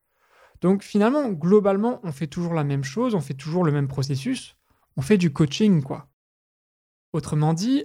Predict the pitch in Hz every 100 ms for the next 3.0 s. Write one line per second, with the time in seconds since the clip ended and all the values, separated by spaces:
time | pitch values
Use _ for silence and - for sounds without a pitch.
0 | - 143 135 226 - 175 - - 233 233
1 | 139 135 165 170 160 190 190 - 139 131
2 | 170 185 156 - - 139 180 254 160